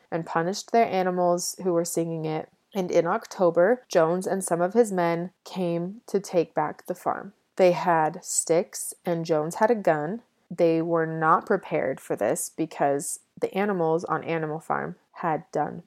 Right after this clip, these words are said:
prep work for this exact scenario. Snowball was in charge of defensive operations and told all the animals to go to their posts when they saw Jones and his men coming. Snowball's first attack were the pigeons from above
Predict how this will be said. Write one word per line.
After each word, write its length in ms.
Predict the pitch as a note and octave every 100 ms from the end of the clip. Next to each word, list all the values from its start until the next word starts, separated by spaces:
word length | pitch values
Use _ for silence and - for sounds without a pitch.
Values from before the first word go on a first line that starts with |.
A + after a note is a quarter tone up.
| -
prep 340 | - F3 -
work 420 | - - - - _
for 240 | - F3+
this 420 | E3+ D#3+ D3+ - -
exact 560 | F3 F#3 C#3 F3 - -
scenario. 600 | - F3+ D3+ F#3 - - _ _ _
Snowball 500 | - - D#3+ E3+ F#3
was 160 | G3
in 120 | A3
charge 300 | A3+ G3+ F#3
of 120 | F#3 F#3
defensive 500 | F#3 - D#3+ F#3 G3
operations 760 | G3 G3 F3 F3+ F3 F3 F3+ _ - _ _
and 140 | F#3+
told 260 | F#3 F#3 F3+
all 180 | - E3
the 120 | G3
animals 460 | G#3 F3+ E3+ E3 F3
to 120 | - -
go 140 | E3
to 80 | D#3+
their 140 | D#3
posts 560 | D#3+ - C#3 - - -
when 160 | - E3
they 100 | D#3+
saw 260 | E3 E3 D#3+
Jones 400 | E3 D#3+ D#3 -
and 160 | E3+
his 160 | F3 E3+
men 180 | D#3+ E3
coming. 420 | - D3+ - A#3 _ _
Snowball's 640 | - - F3 E3 F3 F#3+ -
first 300 | A3+ B3 -
attack 480 | F#3 E3+ D3+ F#3+ - - _
were 160 | G3 F3+
the 80 | F3
pigeons 760 | - - C#4 G3 D#3+ D#3 F#3
from 200 | - F#3+
above 540 | G#3+ F#3+ D#3 D#3 G3+